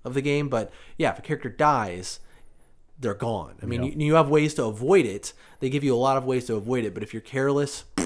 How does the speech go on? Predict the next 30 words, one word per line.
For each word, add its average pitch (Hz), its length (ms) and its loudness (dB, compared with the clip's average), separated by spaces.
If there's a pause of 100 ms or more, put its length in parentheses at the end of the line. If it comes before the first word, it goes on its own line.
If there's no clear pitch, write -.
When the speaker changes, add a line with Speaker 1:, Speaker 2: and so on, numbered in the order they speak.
(640)
Speaker 1:
and 123 140 -4
so 104 320 0 (160)
Speaker 2:
<laughs> - 140 -12
Speaker 1:
I 113 80 -4
don't, 123 240 -2
I 147 80 4
don't 190 160 4
think 180 160 4
I 160 40 8
wanna 156 220 6
face 139 320 2
this, - 400 0
<laughs> - 40 8
and 175 140 8
so 156 320 6
I'm 165 200 0
trying 190 220 6
to 165 40 4
be 160 120 6
very 143 260 4
careful. 127 560 2 (220)
Speaker 2:
<laughs> - 220 -14
Speaker 1:
I 139 40 2
haven't 143 180 2
lost 135 300 4
a 123 60 0
person 110 420 -4
yet, 95 320 -8
so, 95 300 -8 (800)
um, 156 320 4